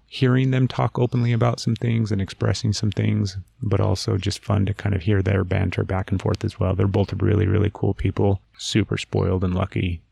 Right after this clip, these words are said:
to get to do what I do and just get to sit back and enjoy. So hopefully you guys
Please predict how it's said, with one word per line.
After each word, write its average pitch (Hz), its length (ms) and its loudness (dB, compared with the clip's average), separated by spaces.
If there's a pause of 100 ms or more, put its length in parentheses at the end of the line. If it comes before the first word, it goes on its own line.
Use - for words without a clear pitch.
to 92 580 0
get 98 180 -2
to - 60 -10
do 95 160 0
what 90 100 2
I 87 80 2
do 90 280 0
and 90 100 -2
just 92 180 -6
get 98 60 -2
to 90 80 -2
sit - 160 -4
back 101 260 -4
and 95 80 -2
enjoy. 92 440 -2
So 90 340 -2 (220)
hopefully - 320 0
you 95 100 2
guys 92 160 0